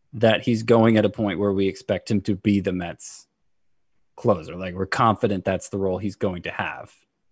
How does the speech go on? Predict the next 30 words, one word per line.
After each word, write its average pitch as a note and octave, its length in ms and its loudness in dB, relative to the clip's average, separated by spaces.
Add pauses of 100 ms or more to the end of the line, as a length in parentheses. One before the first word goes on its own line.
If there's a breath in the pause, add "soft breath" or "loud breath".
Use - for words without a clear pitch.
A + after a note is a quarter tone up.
(120)
Uh, E2 300 -12 (1200)
I, - 220 -14
I G3+ 140 6
think G3 260 2
if - 100 2
Edwin B2 560 6 (420)
Diaz F#2 760 2
is F#2+ 280 -6
back G#2 320 -2
to G2 80 -10
being G2+ 300 -2
Edwin F#2+ 280 -2
Diaz G2 380 2
like G2 180 -2
we F#2+ 80 -4
saw F#2+ 220 -4
in F2+ 60 -6
twenty F#2 320 -6
eighteen, G#2+ 340 2
best G2 280 -2
reliever G2 340 -4
in E2+ 60 -8
baseball, A2+ 420 0
obviously F#2+ 720 -2
he's F#2+ 200 -6
going G2 300 -2
to F2+ 60 -10
get F#2 220 -4
the - 60 -20
saves. - 600 -12